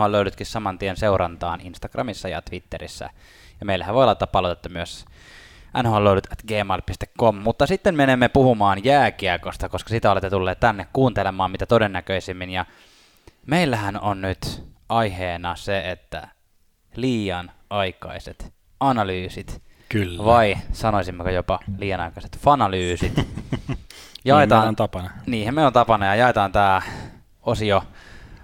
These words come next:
Speaker 1: kahteen. Ensin puhutaan niistä joukkueista, jotka ovat aloittaneet voitokkaasti. Mitä analyysiä ja pika-analyysiä voimme näistä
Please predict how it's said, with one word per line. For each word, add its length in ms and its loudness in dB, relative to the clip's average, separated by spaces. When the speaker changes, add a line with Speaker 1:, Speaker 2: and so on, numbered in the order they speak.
Speaker 1:
kahteen. 760 2
Ensin 260 0
puhutaan 500 -2
niistä 400 -4
joukkueista, 720 -2
jotka 280 -10
ovat 160 -8
aloittaneet 720 -2
voitokkaasti. 1000 -6
Mitä 300 2
analyysiä 640 2
ja 220 -2
pika-analyysiä 800 -4
voimme 300 0
näistä 400 -4